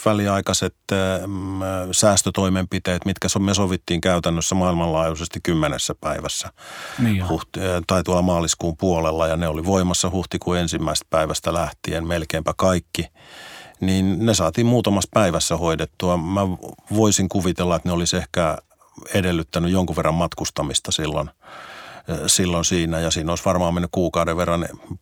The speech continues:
Speaker 1: kauemminkin. Että kyllähän
Speaker 2: Joo.
Speaker 1: tää niinku nopeutta tuo,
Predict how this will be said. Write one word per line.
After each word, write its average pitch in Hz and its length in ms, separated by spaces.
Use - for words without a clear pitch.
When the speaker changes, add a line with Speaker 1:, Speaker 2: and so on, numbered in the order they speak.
Speaker 1:
kauemminkin. - 680
Että - 260
kyllähän 101 220
Speaker 2:
Joo. 101 60
Speaker 1:
tää 90 120
niinku 95 180
nopeutta 87 680
tuo, 76 320